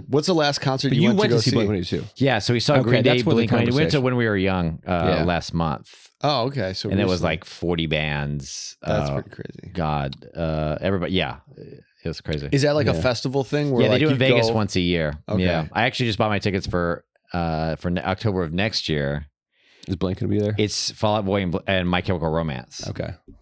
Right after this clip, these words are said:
Speaker 3: And Jimmy Eat World and The Used and
Speaker 2: Jimmy Eat World's
Speaker 3: It's
Speaker 2: one
Speaker 3: a
Speaker 2: of the
Speaker 3: Hot
Speaker 2: bands
Speaker 3: Topic
Speaker 2: that,
Speaker 3: show.
Speaker 2: like, it is, right?
Speaker 3: Yeah.
Speaker 2: For sure. Like, the fuck, all the plastic shirts. Um, that band grew on me.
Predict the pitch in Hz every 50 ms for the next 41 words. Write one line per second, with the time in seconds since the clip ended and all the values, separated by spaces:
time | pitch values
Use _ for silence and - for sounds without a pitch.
0 | _ - 87 82 85 87 87 85 78 78 80 80 80 80 78 78 78 76 - 78
1 | 80 78 78 78 78 76 78 76 76 78 78 78 78 78 78 73 - - - -
2 | - 78 78 76 73 73 73 73 73 76 76 - - - - 135 175 233 269 233
3 | 131 123 143 147 139 127 117 - 117 110 110 113 107 104 82 80 76 - 82 95
4 | 95 95 - - - - - - - _ - - 107 104 101 95 92 92 92 95
5 | 95 - - _ - - 87 80 76 73 - 113 92 - - - - _ _ -
6 | 98 98 - - 92 107 101 87 78 101 101 95 - - 107 95 92 - - 95
7 | - - 98 98 - - - - - - - - - _ _ - 101 101 98 90
8 | 80 82 87 - _ _ _ _ _ _ _ _ _ _ _ _ - - _ _
9 | _ - - 135 147 - 185 185 175 131 101 104 104 104 101 98 85 73 85